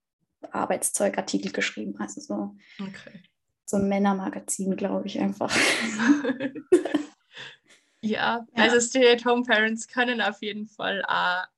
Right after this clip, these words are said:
Speaker 2: anstrengend sein.
Speaker 1: Auf
Speaker 2: Ähm,
Speaker 1: jeden Fall.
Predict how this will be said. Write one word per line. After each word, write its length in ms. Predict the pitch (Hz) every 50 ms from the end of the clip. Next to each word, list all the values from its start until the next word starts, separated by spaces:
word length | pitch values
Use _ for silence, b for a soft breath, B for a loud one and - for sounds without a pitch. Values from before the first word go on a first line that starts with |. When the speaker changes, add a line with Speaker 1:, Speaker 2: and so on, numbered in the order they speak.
| _ _
Speaker 2:
anstrengend 720 | - 185 190 202 - - - - 175 175 180 180 185 -
sein. 500 | - - 180 180 175 185 220 262 269 - _ b b b b b b b b b _ -
Speaker 1:
Auf 240 | 196 190 185 208 202
Speaker 2:
Ähm, 40 | 233
Speaker 1:
jeden 280 | 247 240 202 196 - -
Fall. 260 | 190 185 196 196 196